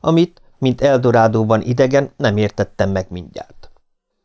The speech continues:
Ő magyarázta meg, hogy a felszolgált húsételek legnagyobb része vad és hal. A vadakat az őserdő szolgáltatja, hal pedig bőven van a tóban, amely egy kisebb tengernek is beillett volna.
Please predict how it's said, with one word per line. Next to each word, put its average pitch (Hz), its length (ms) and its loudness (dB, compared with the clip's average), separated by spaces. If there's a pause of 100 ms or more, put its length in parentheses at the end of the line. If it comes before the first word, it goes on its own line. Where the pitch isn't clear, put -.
(120)
Ő 175 160 4
magyarázta 120 600 2
meg, 113 220 0
hogy 107 140 -2
a 110 60 2
felszolgált 113 720 0
húsételek 113 720 0
legnagyobb 107 480 0
része 107 320 -2
vad 107 380 0
és 120 240 -4
hal. - 380 -10 (680)
A 226 100 0
vadakat 185 440 0
az 120 160 -2
őserdő 113 520 0
szolgáltatja, 123 840 -2 (140)
hal 208 240 -2
pedig 143 280 -2
bőven 107 380 2
van 101 160 -2
a 98 60 0
tóban, 101 480 -2
amely 160 380 -4
egy - 160 -4
kisebb - 420 -4
tengernek 92 560 -4
is 92 120 -8
beillett 82 520 -8
volna. - 360 -16